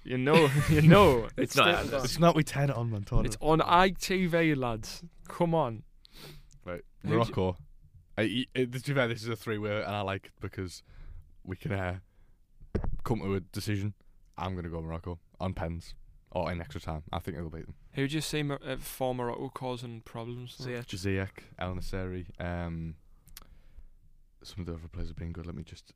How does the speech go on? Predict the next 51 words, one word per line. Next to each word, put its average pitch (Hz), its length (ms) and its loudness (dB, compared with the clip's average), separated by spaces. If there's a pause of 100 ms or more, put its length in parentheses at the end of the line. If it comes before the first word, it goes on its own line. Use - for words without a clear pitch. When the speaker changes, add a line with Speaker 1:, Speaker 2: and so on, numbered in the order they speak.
(100)
Speaker 3:
double 90 220 -10
check - 360 -12
Speaker 1:
I 90 60 -8
Speaker 3:
that. 87 120 -8
Speaker 1:
don't - 260 -12
know. 180 320 -6
I'm 175 140 -4
not. 165 200 -8
I, 160 180 0 (200)
I 135 100 -4
want 165 400 0
an 143 80 0
upset 120 520 -4 (540)
to 139 100 -4
make 131 260 -2
it 135 140 -6
easier 123 480 0 (220)
'cause 117 160 -8
it'll 113 140 -8
be 117 140 -4
on 117 120 -4
our 110 160 -4
side, 123 320 -6
won't 107 240 -12
it? 123 80 -14 (1080)
Yeah, 131 160 0
it 123 80 0
is 95 140 -2
Speaker 3:
Yeah, 98 60 -2
Speaker 1:
on 90 60 -2
Speaker 3:
it - 20 -2
Speaker 1:
our 87 60 -4
Speaker 3:
will 87 80 -4
Speaker 1:
side. 85 200 -6 (120)
Speaker 3:
be. 92 60 -10
Yeah, 90 40 -4
we 90 140 -6
won't 98 200 -4
face 92 160 -4
them 82 160 -10
at 85 60 -8
the - 100 -14
semis, 82 240 -8
but 78 140 -10 (240)
it 82 80 -6
will 80 180 -6
be 78 80 -6
on 78 100 -6
our 78 120 -10
side. 82 200 -6
Speaker 1:
So, 117 420 -2